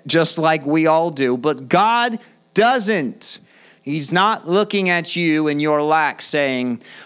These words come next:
"When are you gonna be like so-and-so?" He doesn't need you to be like anybody else. He just wants you to be you and to use what he's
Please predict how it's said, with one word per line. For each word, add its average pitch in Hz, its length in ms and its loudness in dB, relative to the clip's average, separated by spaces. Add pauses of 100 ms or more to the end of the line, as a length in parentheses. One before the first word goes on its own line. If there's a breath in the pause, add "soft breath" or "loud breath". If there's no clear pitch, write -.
"When 185 540 0 (380 loud breath)
are 170 180 0
you 175 160 0
gonna 160 240 0
be 196 280 0
like 151 300 2
so-and-so?" 139 880 -2 (580)
He 175 120 0
doesn't 175 400 0
need 208 440 0
you 170 140 0
to 160 100 -2
be 185 240 -2
like 156 280 0
anybody 180 500 0
else. 147 580 -2 (180 soft breath)
He 185 140 -4
just 165 600 -2 (140)
wants 147 680 0
you 160 400 0
to 165 140 -4
be 147 140 -2
you 156 600 0
and 131 200 -4
to 135 100 -4
use 139 460 0
what 117 240 -2
he's 151 520 -4